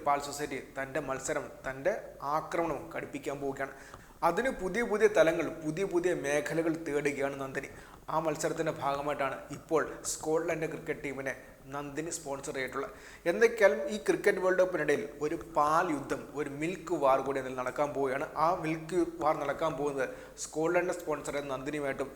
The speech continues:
പിന്നെ അമേരിക്കയും സൗത്ത് ആഫ്രിക്കയും ശ്രീലങ്കയും സ്പോൺസർ ചെയ്ത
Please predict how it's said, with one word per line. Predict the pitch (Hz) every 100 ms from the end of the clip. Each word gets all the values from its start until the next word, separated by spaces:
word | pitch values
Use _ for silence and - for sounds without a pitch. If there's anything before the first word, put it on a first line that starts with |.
| - -
പിന്നെ | 147 147 220 - - - - - 147
അമേരിക്കയും | 147 151 151 156 160 170 - - -
സൗത്ത് | 147 147 165
ആഫ്രിക്കയും | 156 147 151 165 -
ശ്രീലങ്കയും | 147 160 165 165 156
സ്പോൺസർ | 143 143 143
ചെയ്ത | 139